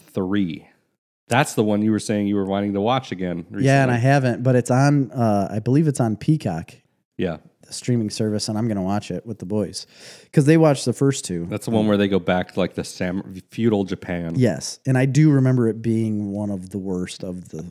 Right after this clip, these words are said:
Speaker 1: I agree. The second
Speaker 2: I
Speaker 1: one's
Speaker 2: think
Speaker 1: the
Speaker 2: it
Speaker 1: best.
Speaker 2: I think it is the worst one.
Speaker 1: Second one's awesome.
Speaker 2: Yes.
Speaker 1: Secret of the Ooze.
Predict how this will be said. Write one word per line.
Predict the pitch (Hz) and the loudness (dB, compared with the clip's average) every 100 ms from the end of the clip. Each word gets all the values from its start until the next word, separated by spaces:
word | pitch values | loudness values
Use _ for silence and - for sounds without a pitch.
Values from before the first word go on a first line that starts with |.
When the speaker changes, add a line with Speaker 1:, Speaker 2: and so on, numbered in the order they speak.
| _ | _
Speaker 1:
I | - 85 | -12 -12
agree. | - - 95 | -12 -16 -14
The | - | -10
second | - 117 101 | -2 -2 -2
Speaker 2:
I | |
Speaker 1:
one's | - | -2
Speaker 2:
think | 123 | -2
Speaker 1:
the | 104 | -4
Speaker 2:
it | |
Speaker 1:
best. | 78 80 - - _ _ _ - | -6 -12 -16 -20 _ _ _ -12
Speaker 2:
I | |
think | 117 101 | -8 -6
it | 95 | -6
is | 87 | -8
the | 92 | -10
worst | 87 85 - | -12 -14 -14
one. | - | -14
Speaker 1:
Second | 92 104 98 | -6 -6 -4
one's | 90 78 | -8 -10
awesome. | - - - - _ _ - | -12 -14 -16 -18 _ _ -14
Speaker 2:
Yes. | - - - | -14 -14 -16
Speaker 1:
Secret | - 92 98 87 | -10 -8 -6 -6
of | 85 | -6
the | |
Ooze. | 87 92 98 - | -6 -4 -6 -8